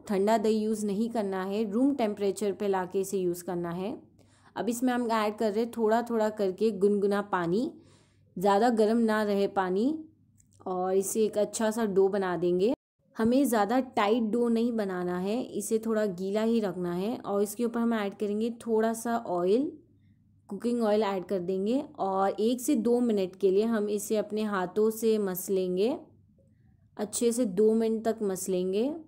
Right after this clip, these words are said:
ताकि ये एक अच्छे से फूल जाए। हमारा पिज़्ज़ा बेस बनकर तैयार है और आप देख सकते हैं हमारे डो में कितना अच्छा इलास्टिसिटी आया है और ये ज़्यादा टाइट डो नहीं बना है।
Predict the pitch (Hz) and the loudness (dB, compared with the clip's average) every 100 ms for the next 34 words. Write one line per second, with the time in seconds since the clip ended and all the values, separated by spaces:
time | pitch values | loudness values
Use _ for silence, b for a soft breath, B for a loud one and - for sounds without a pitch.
0 | _ b b _ 202 190 185 208 208 208 | _ b b _ -4 -2 -2 -4 -2 -2
1 | 208 208 - _ _ _ _ _ _ _ | -2 -6 -12 _ _ _ _ _ _ _
2 | _ - 208 202 208 - - 220 214 220 | _ -6 -2 0 -2 -4 -2 -2 0 -2
3 | 220 220 233 226 196 190 247 330 - - | -2 0 0 0 0 2 0 -4 -12 -20
4 | _ - _ _ _ _ 226 220 220 226 | _ -20 _ _ _ _ -2 0 2 0
5 | 226 208 226 233 220 220 208 185 190 208 | -2 -2 0 0 0 0 -2 -6 -4 -4
6 | 202 196 175 175 185 196 185 294 - - | -4 -2 -2 -2 -4 -4 -4 -6 -10 -20
7 | _ _ - 196 196 190 190 220 220 220 | _ _ -10 -6 -4 -2 0 0 0 -8
8 | 220 214 214 208 196 196 190 190 196 208 | -4 -4 -2 -2 -2 -2 2 2 2 -2
9 | 202 202 208 214 220 185 180 202 196 208 | -6 -8 -6 -6 -6 -8 -8 -4 -4 -2
10 | 196 190 190 - 196 214 202 190 185 190 | -2 -4 -6 -8 -8 -4 -2 -2 -4 -6
11 | 202 226 254 - - - _ _ _ _ | -6 -6 -10 -16 -20 -20 _ _ _ _
12 | _ _ - 185 180 185 196 202 202 202 | _ _ -14 -6 -4 -2 2 4 4 2
13 | 180 196 185 220 220 190 190 202 202 196 | 0 -4 -2 -2 0 0 2 2 2 0
14 | 185 175 175 180 226 | -2 -4 -4 -4 -6